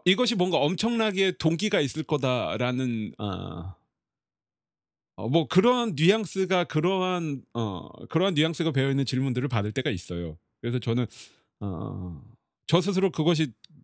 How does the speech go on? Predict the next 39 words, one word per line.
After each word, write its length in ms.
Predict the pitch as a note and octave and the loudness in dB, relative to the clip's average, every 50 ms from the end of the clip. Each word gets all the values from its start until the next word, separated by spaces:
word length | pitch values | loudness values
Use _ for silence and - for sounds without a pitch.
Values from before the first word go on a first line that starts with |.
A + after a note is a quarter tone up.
| _ _ - | _ _ -12
어, 200 | - - D#2+ F#2 - | -8 -6 -4 0 2
너무도 240 | C3 C3 D3+ D#3 | 2 2 4 2
거창하지 480 | D#3 - - A#2+ - D#3+ E3 E3+ D#3+ D#3 | 2 2 2 2 4 2 2 2 2 2
않다고 380 | B2 G#2 G#2 - C#3 C3+ C3 C3+ | 2 0 0 0 -2 0 0 -2
생각하고 720 | D3 D#3+ D#3 D3+ - - D#3 D3 C#3+ B2+ B2+ A#2 A2+ F#2 | -2 -2 -2 -4 -2 0 0 0 0 0 -2 -4 -2 0
있습니다만 580 | A#2+ - - A#2 B2 A#2 A2 F2+ G2+ G2+ G#2+ A2 | 2 2 2 2 2 -2 -4 -4 -4 -4 -4 -2
그래야 220 | - A#2 A2+ A2+ | 0 0 0 0
될 100 | G#2 G#2 | 0 -2
이유도 280 | F#2 G2 A2+ A#2 G#2+ A2 | -2 0 -2 -2 -2 -4
없고요. 280 | F2 E2+ - G#2+ G#2+ A2 | -6 -6 -4 -4 -2 -2
뭐, 140 | G2+ G2 - - - - _ _ _ _ | -2 -4 -6 -6 -14 -20 _ _ _ _
뭐 140 | - C#3 G#3+ | -4 -2 0
있습니다. 480 | B3 A#3+ - D#4+ D4+ D4 C4 G#3+ A3 A3 | 0 0 0 0 2 2 4 4 2 2
뭐 140 | G3+ G3 F#3 | 2 0 2
제가 260 | - F#3 F3+ G3 F#3 | 2 2 2 2 2
왜 120 | D#3+ E3 | 2 2
음식에 340 | D#3 D3+ D#3 C#3 D#3+ D#3 D#3+ | 0 0 0 0 0 0 0
관심을 340 | - C3 B2+ B2 C3 C#3 C3 | 0 0 0 0 0 -2 -2
가지게 320 | - A2 G#2 G#2 A2 B2 | -2 -4 -4 -2 -2 -4
되었고, 440 | G#2+ G2+ F#2 F#2 - - G2+ G2 F#2+ _ _ _ _ _ _ _ _ - | -2 -4 -6 -6 -6 -6 -6 -6 -6 _ _ _ _ _ _ _ _ -14
어, 100 | G#2 - | -8 -2
어느 220 | - C3+ F#3 F#3 F#3 | 0 0 0 0 -2
순간에 320 | D#3 F3+ E3+ F3+ F3 F3 | -2 0 0 0 0 0
왜 140 | D#3 C#3 C3+ | 0 0 2
이것에, 500 | C3 C3 - D#3 D3 D#3 D#3 D3 C#3 B2+ - _ _ _ _ - | 0 0 0 0 0 2 2 0 0 -2 -6 _ _ _ _ -8
어, 320 | A2 G2+ F#2 E2+ D2 G#1+ - _ _ _ _ _ _ _ _ - | -6 -6 -6 -6 -10 -12 -18 _ _ _ _ _ _ _ _ -12
어, 120 | F#2 G2 G#2 | -12 -12 -8
그 180 | - - F#3 F3+ | -2 0 0 2
관심이 460 | - - C3 D3 D3+ B2+ F3 E3+ E3+ - | 2 2 0 2 2 0 0 0 0 -2
증폭이 500 | - - E3 D3 - - F3 D#3+ E3 C3+ | -2 -2 -2 -2 0 0 0 0 0 -2
되고 380 | D3 C#3 A#2+ C3+ C#3 B2+ - _ _ _ - | -2 -4 -2 -2 -4 -4 -4 _ _ _ -4
소위 200 | - G3+ A3 A3 | 0 0 2 2
말하는 320 | G3+ E3+ D#3 D3 C3+ C3 - | 2 2 2 2 0 -2 0
포텐이 380 | - G#3 - - - G#3+ F3 D3 | -2 -2 2 2 2 2 2 0
터졌는가 460 | - D#3+ C#3 D3 B2+ A2 G#2+ G2+ G2+ | 0 0 0 0 0 -2 -2 -2 -2
뭐 140 | G2+ G#2+ - | -2 -2 -2
그런 400 | - D3 E3+ F3 E3+ D3+ D3 D3 | 0 0 0 0 -2 -4 -2 -2
건 180 | D#3 D3 A#2+ | -2 0 0
있는데, 560 | A2 C#3 F3 F#3+ G3 F3+ D#3 C3 C3+ D3 D3 | 0 0 2 0 0 0 0 0 2 2 0